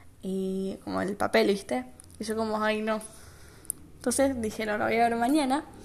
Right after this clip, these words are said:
O sea, no sé por qué me había levantado a la madrugada, pero que pasara moto. Eh, bueno, y nada, vi la cartita y fue como, "Ay, no puedo". ¿Entendés? Tipo, era, era mucho para mí, o sea, ya, o sea, no, te juro que era más fuerte que yo.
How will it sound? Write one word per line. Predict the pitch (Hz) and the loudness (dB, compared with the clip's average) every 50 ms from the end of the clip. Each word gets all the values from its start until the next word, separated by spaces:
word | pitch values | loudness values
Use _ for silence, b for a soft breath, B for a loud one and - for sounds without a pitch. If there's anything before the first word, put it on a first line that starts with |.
| B B B B B B B B B B B B - - - | B B B B B B B B B B B B -12 -6 0
O | - | 2
sea, | - 208 202 202 196 196 190 - | 4 8 8 8 8 8 6 8
no | - 508 | 6 6
sé | - - 605 285 | 8 8 6 6
por | 220 202 | 6 6
qué | - 196 | 4 4
me | 190 190 | 4 6
había | 190 196 190 196 190 190 190 | 8 10 10 12 12 12 10
levantado | 190 196 196 196 196 202 196 196 | 10 10 8 8 10 8 8 10
a | |
la | 196 196 | 10 8
madrugada, | 196 196 262 233 214 208 190 - - - - | 8 8 8 8 6 6 4 0 -6 -8 -6
pero | 220 208 214 | -4 -2 -2
que | 208 | -2
pasara | 208 202 196 208 214 214 | -2 -2 -2 0 0 2
moto. | 233 247 247 254 294 - - - - - - - - - - - - - - - - - - - - - - B B B B B B B B B B B B B B - B B B B B B B B B B | 0 0 0 0 0 -2 -2 -6 -12 -12 -12 -12 -12 -12 -12 -12 -10 -10 -10 -10 -10 -10 -10 -10 -8 -6 -4 B B B B B B B B B B B B B B -10 B B B B B B B B B B
Eh, | 220 214 208 208 202 202 | 0 2 2 2 4 6
bueno, | 208 226 226 226 | 8 8 8 8
y | 226 | 8
nada, | 226 226 220 | 8 8 8
vi | 214 220 240 | 8 8 8
la | 262 262 254 | 8 8 8
cartita | 247 240 247 - 285 269 - 294 285 285 262 | 6 4 4 4 0 2 6 6 6 6 6
y | 233 | 4
fue | 220 - 220 202 | 2 0 2 2
como, | 220 220 214 | 4 6 6
"Ay, | 208 208 208 | 6 6 6
no | 208 202 | 4 2
puedo". | 196 226 214 208 196 175 - - - | 2 4 2 4 2 2 -2 -6 -4
¿Entendés? | 202 190 185 180 202 196 | 0 2 4 4 4 4
Tipo, | 208 196 185 202 | 2 4 8 8
era, | 208 214 196 | 10 10 10
era | 160 208 220 226 220 | 8 8 8 8 8
mucho | 220 233 226 233 - | 8 6 6 6 6
para | 202 202 190 196 | 6 6 6 8
mí, | 202 208 202 | 8 8 6
o | 196 | 6
sea, | 196 - 202 196 | 4 0 -2 -4
ya, | - - 226 233 233 233 - - - - - - - | -2 0 0 0 0 0 -4 -10 -12 -12 -8 -6 -4
o | - | -2
sea, | - - - | 0 0 2
no, | - - | 2 2
te | 262 233 - 214 | 2 2 2 2
juro | - - 262 262 | 4 4 4 6
que | 254 254 | 6 6
era | 247 247 247 | 4 4 4
más | 240 233 | 2 2
fuerte | 247 240 226 233 | 0 0 0 0
que | - 226 | -4 -4
yo. | - 233 226 208 | -4 -4 -4 -4